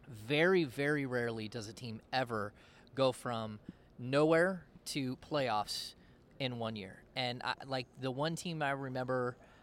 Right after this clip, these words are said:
was the, the Miami Heat team with all the, all the rookies. So it was, like, Caron Butler, Lamar Odom, uh, Dwayne Wade, you know, or maybe, uh, it was around that time,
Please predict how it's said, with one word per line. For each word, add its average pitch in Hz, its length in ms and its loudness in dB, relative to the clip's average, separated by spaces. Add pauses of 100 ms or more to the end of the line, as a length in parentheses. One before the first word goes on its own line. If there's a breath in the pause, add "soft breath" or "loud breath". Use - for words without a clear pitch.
(160 soft breath)
was 131 480 -2
the, 113 520 -2 (200)
the 123 80 -6
Miami 131 400 0
Heat 151 300 -10
team 165 400 -6 (360 loud breath)
with 131 420 0 (320)
all 135 280 4
the, 123 320 2
all 131 160 4
the 127 80 -2
rookies. 117 380 -4
So - 120 -4
it 120 40 0
was, 120 140 -6
like, 117 220 -4
Caron 127 280 -4
Butler, 120 480 -2 (280 soft breath)
Lamar 123 400 2
Odom, 123 560 -4 (360 soft breath)
uh, 117 300 2
Dwayne 120 340 -6
Wade, 123 520 -2 (120)
you 139 120 -4
know, 120 120 -2
or 123 100 -2
maybe, 131 440 -2
uh, - 420 -8
it 156 80 -2
was 147 180 0
around 127 400 0
that 117 160 0
time, 117 440 -2